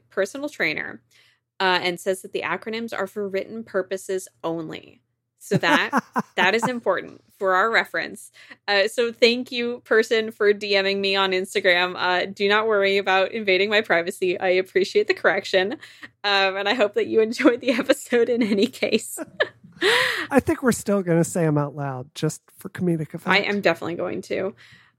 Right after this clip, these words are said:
Speaker 1: All right. Our first segment today requires a special guest, and that person is Basecamp co-founder and race car driver and doer of a million other things, David Heinemeier Hansson, who has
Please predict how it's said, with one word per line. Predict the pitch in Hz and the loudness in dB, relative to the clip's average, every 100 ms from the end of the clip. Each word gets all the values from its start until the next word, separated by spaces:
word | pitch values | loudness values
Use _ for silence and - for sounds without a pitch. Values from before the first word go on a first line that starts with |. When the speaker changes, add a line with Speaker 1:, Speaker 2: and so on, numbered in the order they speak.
| _ _ _ | _ _ _
Speaker 1:
All | 196 196 190 | -4 -2 0
right. | 190 180 175 | 2 2 2
Our | 214 214 | 2 0
first | - 214 226 - | 0 -2 -2 -2
segment | 185 185 180 | -2 0 -6
today | - 165 151 | -4 -2 -2
requires | 170 170 - 156 156 165 - | -2 -6 -6 -4 -4 -6 -10
a | 180 175 | -10 -10
special | - 185 - 320 | -6 -4 -2 0
guest, | - 269 - - | 0 0 -2 -6
and | 196 | -2
that | 202 - | -2 -2
person | 208 202 220 214 269 _ - | -4 -4 -4 -6 -8 _ -4
is | 175 165 165 - | -2 -2 -4 -8
Basecamp | 170 180 - 202 190 | -6 -6 -8 -10 -8
co-founder | - 185 180 180 180 | -6 -6 -4 -4 -4
and | 175 160 | -6 -4
race | 170 - | -6 -4
car | 190 170 | -4 -2
driver | 165 165 185 196 | -2 -2 -2 -4
and | 170 170 175 | -6 -8 -8
doer | 175 196 190 185 | -4 -2 0 -2
of | 175 170 | -2 -2
a | 175 | -4
million | 170 170 196 | -8 -6 -6
other | 240 202 233 | -6 -6 -6
things, | - 156 180 302 - - - _ _ | -6 -6 -6 -10 -12 -20 -20 _ _
David | 175 170 196 | -2 0 0
Heinemeier | 196 180 165 175 156 165 | -2 -4 -4 -4 -6 -6
Hansson, | - 185 175 - 196 233 285 233 | -6 -4 -4 -6 -8 -8 -12 -10
who | 233 226 | -4 -2
has | 240 233 240 240 | -4 -2 -4 -4